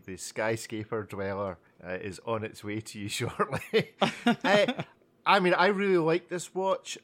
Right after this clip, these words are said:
Speaker 1: apart from the fact that because I know a little bit about watches, it reminds me too much of the Rolex that it's based on. I think if I didn't know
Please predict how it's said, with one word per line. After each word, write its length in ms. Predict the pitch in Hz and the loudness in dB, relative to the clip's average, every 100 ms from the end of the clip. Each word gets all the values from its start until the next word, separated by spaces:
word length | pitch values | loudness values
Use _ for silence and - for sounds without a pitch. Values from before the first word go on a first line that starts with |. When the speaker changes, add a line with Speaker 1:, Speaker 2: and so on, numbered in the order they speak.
| - | -10
Speaker 1:
apart 440 | - - 151 151 | -6 2 4 2
from 180 | - 135 | -2 -10
the 80 | 131 | -10
fact 500 | - 143 139 - - | -2 4 4 2 -6
that 180 | 123 117 _ _ | -6 -6 _ _
because 320 | 123 - 135 | -8 -4 0
I 120 | 127 | 0
know 520 | 110 110 117 135 139 - | -2 -2 -2 -2 -4 -6
a 80 | 107 | -6
little 220 | 120 117 | -4 -4
bit 180 | 120 113 | -4 -4
about 240 | 113 107 | -4 -6
watches, 680 | 92 101 117 - 170 170 - | -6 -6 -6 -6 -8 -8 -8
it 140 | 113 | -8
reminds 480 | 101 104 104 113 107 | -6 -6 -6 -6 -8
me 80 | 110 | -12
too 260 | 104 117 107 | -10 -8 -6
much 240 | 117 - | -8 -8
of 140 | 104 | -12
the 80 | - | -12
Rolex 500 | 90 104 107 110 - | -10 -4 -2 -2 -4
that 120 | 104 90 | -14 -14
it's 120 | 90 | -14
based 460 | - 113 120 - | -8 -6 -6 -8
on. 280 | 123 160 196 - _ - | -8 -8 -10 -14 _ -8
I 60 | |
think 220 | 127 160 147 | -2 -2 -2
if 120 | 139 | -2
I 60 | |
didn't 440 | 113 135 120 165 131 | -2 -2 -4 -6 -8
know 360 | 143 160 170 | -4 -2 -2